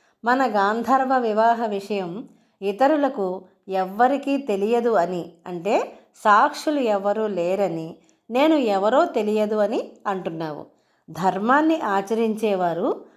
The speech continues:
అబద్ధం చెప్పవచ్చునా?" అంటే చెప్పకూడదు అని ఈ పద్యానికి భావం. ఇప్పుడు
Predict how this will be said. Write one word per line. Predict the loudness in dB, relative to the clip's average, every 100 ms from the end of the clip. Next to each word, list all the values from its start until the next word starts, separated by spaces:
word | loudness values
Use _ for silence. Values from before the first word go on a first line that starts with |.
| _ -4
అబద్ధం | 0 0 0 0 0
చెప్పవచ్చునా?" | 0 -2 -2 -2 -2 -2 0 0 -4 -16 _ _ _ _
అంటే | -12 -2 0 0 -4 -20 _ -2
చెప్పకూడదు | -2 0 -4 -2 0 0 -2 -4 -6 -6
అని | -4 -2 -2 -6 -10 _
ఈ | -8
పద్యానికి | -2 -2 -2 -4 -2 -2 -2 -6 -12
భావం. | 0 2 2 -4 -18 _ _ _ _ _ _ _ -8
ఇప్పుడు | -4 -2 0 -2